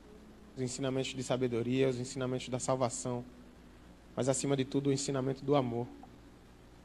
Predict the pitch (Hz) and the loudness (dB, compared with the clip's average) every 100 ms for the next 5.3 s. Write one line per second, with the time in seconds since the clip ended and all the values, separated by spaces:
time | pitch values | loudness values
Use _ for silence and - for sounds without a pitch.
0 | - - - - - - - - - - | -20 -20 -20 -20 -20 -20 -20 -20 -10 6
1 | 175 185 180 185 185 - 180 180 160 131 | 8 8 8 8 8 4 4 6 6 4
2 | - - - - - - - - - - | -2 -10 -16 -20 -20 -20 -20 -20 -20 -20
3 | - - - - - - - - 160 185 | -20 -20 -20 -20 -20 -20 -20 6 6 8
4 | 175 202 - 190 185 196 180 - 185 196 | 4 2 2 4 6 8 6 4 6 8
5 | 175 156 127 | 8 8 2